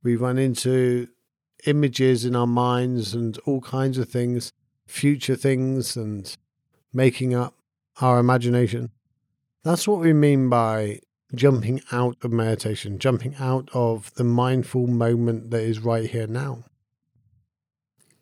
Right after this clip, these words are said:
We could use something else. We can use sound, which is the one I use most of the time. And part of the Mondo Zen process, one of the questions in that, which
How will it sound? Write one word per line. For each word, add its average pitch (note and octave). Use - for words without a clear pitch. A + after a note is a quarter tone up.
We D#3
could D#3
use C#3
something B2+
else. D3+
We B2
can C3
use C3
sound, C3+
which B2+
is C3
the C#3+
one C3
I D#3
use B2
most B2+
of A2
the A2+
time. D3
And C3
part C3+
of A#2+
the A#2+
Mondo B2+
Zen C3+
process, -
one B2+
of A#2+
the B2
questions B2
in A2+
that, C#3+
which -